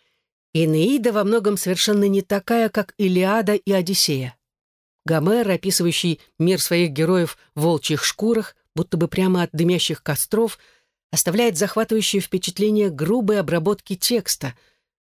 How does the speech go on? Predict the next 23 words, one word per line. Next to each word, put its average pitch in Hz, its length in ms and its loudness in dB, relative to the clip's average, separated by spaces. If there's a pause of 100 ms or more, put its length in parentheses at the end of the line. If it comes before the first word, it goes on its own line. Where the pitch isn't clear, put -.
(120)
в - 40 -20
то 156 100 2
время 143 240 2
как - 280 -10
«Энеида» — 156 580 2 (360)
очевидно, 175 440 0
выдающееся 202 680 0
продуманное 180 680 0
произведение 156 600 0
искусства». - 560 -6 (1200)
Римляне 277 600 2
ощущали 220 580 -2
гнетущую 190 680 0
мощь 202 420 0 (200)
греческой 175 520 0
литературы. 170 720 -2 (640)
Своей 151 560 2
литературной 151 640 0
традиции 147 500 0
у 143 60 2
них 143 200 0
не 147 160 0
было, 185 240 0